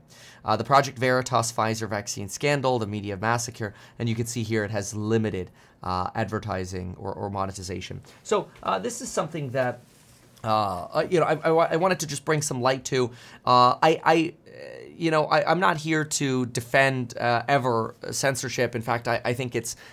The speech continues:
it's a very appropriate for, uh, this information to be shared, and that's why I'm talking about it. Uh, I think it's, uh, very, uh, great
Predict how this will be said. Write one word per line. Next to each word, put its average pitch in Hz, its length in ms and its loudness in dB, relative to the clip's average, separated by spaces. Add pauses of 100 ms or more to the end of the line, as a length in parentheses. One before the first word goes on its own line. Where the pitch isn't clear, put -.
it's - 260 -2 (140)
a 139 80 -2
very 151 280 4
appropriate 135 760 -2 (360)
for, 120 680 4
uh, 113 140 2
this 120 180 0
information 120 640 -2
to 113 120 -8
be 113 100 -2
shared, 120 420 0
and 110 140 -4
that's 123 160 -4
why 123 100 2
I'm 107 80 0
talking 127 440 -6
about 95 280 -2
it. 104 80 -6 (480)
Uh, 117 160 -2
I 131 160 2
think 127 480 -2
it's, 120 480 2
uh, 120 480 2 (220)
very, 147 540 0
uh, 92 500 -6 (720)
great 135 460 2